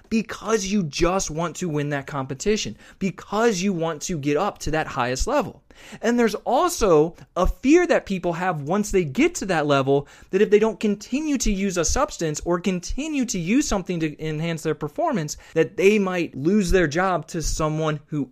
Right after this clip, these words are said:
is using that substance. And as part of this, people around the athletes put a ton of pressure on them. Sometimes it's been their coaches, sometimes it's their parents, sometimes it's their peers. Now, I'm not talking about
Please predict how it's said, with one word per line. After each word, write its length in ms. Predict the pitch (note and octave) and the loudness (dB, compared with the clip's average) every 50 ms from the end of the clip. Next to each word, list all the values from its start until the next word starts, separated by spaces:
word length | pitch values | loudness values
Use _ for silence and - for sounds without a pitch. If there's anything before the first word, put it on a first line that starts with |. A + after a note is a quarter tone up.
| _ - | _ -2
is 460 | F#3 G3+ A3 A3+ A3+ G#3+ F#3 - - - - | 2 4 4 6 4 4 2 -2 -6 -10 -8
using 400 | C3+ C3 B2 A2+ A#2 A#2 A2 G#2+ | -4 -2 -2 -2 -2 -4 -6 -6
that 220 | G2+ F#2+ - - | -6 -8 -10 -12
substance. 680 | - - F#2 G2 - - - - - - - - - _ _ - _ _ _ _ - | -12 -12 -12 -14 -14 -18 -20 -20 -20 -20 -20 -20 -20 _ _ -20 _ _ _ _ -4
And 120 | D3+ E3 | -2 0
as 140 | D#3+ D3+ - | -2 -2 -4
part 340 | - - - - A3+ C#4+ C#4 | -8 -14 -8 -6 -4 -4 -4
of 140 | B3 F#3 | -4 -4
this, 400 | C#3 A2 F#2 F#2 F#2 - - - - _ _ - | -4 -4 -4 -6 -8 -12 -12 -14 -16 _ _ -20
people 580 | - - - A3 A#3 A3 - A3 G#3 G3 - - | -6 -2 0 0 0 2 4 4 4 4 4 2
around 580 | D3 D3 C3+ B2 A#2+ B2+ C3+ D#3 F3+ G3 F#3+ E3+ | -2 -2 -2 -2 -2 -2 -2 -2 -2 -2 -2 -2
the 120 | D#3+ B2 | -2 -2
athletes 420 | A2+ A2+ A#2 - - A#2 A2+ - | -2 -4 -6 -6 -6 -8 -8 -8
put 200 | - - - D3+ | -10 -8 -6 -6
a 40 | C#3+ C3+ | -6 -6
ton 420 | - - - - - C3 B2+ C3 | -8 -12 -16 -12 -8 -6 -6 -6
of 100 | A#2+ - | -6 -8
pressure 460 | - - - A2 A2 G#2+ - - G#2+ - | -12 -12 -10 -8 -8 -6 -6 -8 -8 -8
on 240 | - A2+ A2+ A#2 A2 | -6 -6 -4 -4 -4
them. 220 | G2+ F#2 G#2+ A#2 - - - - _ _ | -6 -8 -12 -16 -20 -20 -20 -20 _ _
Sometimes 640 | - - D3 D3 D3 - E3 D#3 D3+ D3 D3 C#3+ - | -6 -4 -4 -4 -2 -2 -2 -2 0 -2 -2 -4 -6
it's 140 | - - - | -10 -10 -10
been 160 | - A2 G#2+ | -8 -6 -6
their 140 | G2+ G2 - | -6 -8 -8
coaches, 520 | - - - C3+ C3+ C3 - A2+ - - | -4 -2 -2 -2 -2 -2 -6 -8 -8 -6
sometimes 460 | - B2 B2 C3+ - C#3+ C3+ C3 C3 | -6 -6 -6 -6 -6 -6 -6 -6 -6
it's 140 | C3+ B2+ - | -6 -8 -8
their 120 | - A#2+ G#2+ | -8 -12 -12
parents, 420 | - - - E3 E3 C3+ G#2+ - | -8 -6 -6 -6 -6 -8 -10 -10
sometimes 440 | - B2+ B2 B2+ - C#3+ A#2+ A#2+ C3 | -10 -10 -10 -8 -8 -8 -8 -8 -10
it's 140 | A2 - - | -12 -12 -12
their 160 | A2+ A2 - | -12 -12 -12
peers. 540 | - - F#3+ G#3 D#3+ - - - - - _ _ - - - | -12 -8 -6 -6 -6 -6 -8 -14 -20 -20 _ _ -18 -8 -2
Now, 100 | F3 F3+ | 0 0
I'm 60 | G#3 | 2
not 160 | B3+ D4+ D4 | 2 0 0
talking 300 | - C4+ C4+ B3 - A#3+ | 2 2 2 2 2 0
about 340 | A3 G3+ G3 F3+ - - - | 0 0 0 0 -2 -4 -8